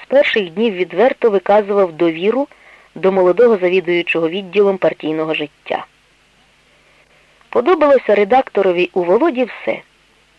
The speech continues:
Будь-коли він може поїхати в район, виконувати редакційне доручення.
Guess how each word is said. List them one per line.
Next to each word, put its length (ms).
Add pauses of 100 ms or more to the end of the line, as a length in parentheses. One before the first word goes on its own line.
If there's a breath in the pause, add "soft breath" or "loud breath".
(420)
Будь-коли 640
він 140
може 240
поїхати 520
в 60
район, 380 (520 soft breath)
виконувати 640
редакційне 580
доручення. 680